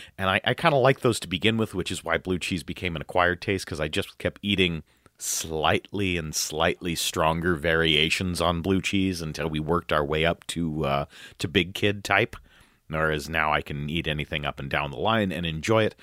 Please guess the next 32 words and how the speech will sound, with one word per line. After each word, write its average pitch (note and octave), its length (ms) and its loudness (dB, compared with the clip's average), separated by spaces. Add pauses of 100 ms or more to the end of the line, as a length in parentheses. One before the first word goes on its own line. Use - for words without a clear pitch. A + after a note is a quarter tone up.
(340)
This D#3+ 260 4
is A#2+ 180 4
decidedly F#2 640 0
some F#2+ 240 -2
of F2 80 -2
the D#2+ 60 -2
milder, D2 800 -2 (320)
uh, B1 220 -6
blue E2+ 260 -6
cheese. - 440 -8 (200)
Again, F2 380 -2 (360)
more, G#2+ 400 0
more C#3 240 2
of B2 60 -2
a A2 40 0
tangy, A2 380 -4
salty G2+ 460 -2
thing. G2 320 -4
It's - 220 -8
just - 220 -8
kind A2 220 -4
of D#2+ 80 -4
a D#2 40 0
nice D#2+ 540 0
add-on F2 440 2
to - 120 -10
this D2 180 -6
burger. F2 520 -2 (500)
And E2+ 180 -10
so C3 240 0
help A2+ 280 0
me, F#2+ 260 -2